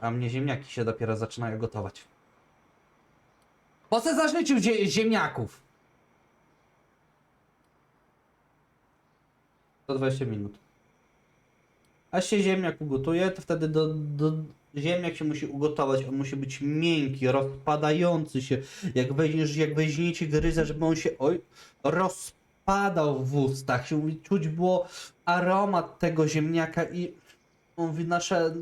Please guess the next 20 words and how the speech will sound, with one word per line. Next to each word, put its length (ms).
się 160
mówi, 120
żeby 160
nasze 240
kubki 560
smakowe 420
odpowiednio 760
nasyciły 760
się 140
tym 200
ziemniaczkiem. 760
On 140
mówi, 200
a 80
nie, 180
sto 140
dwadzieścia 340
minut, 160
dwie 160
minuty. 320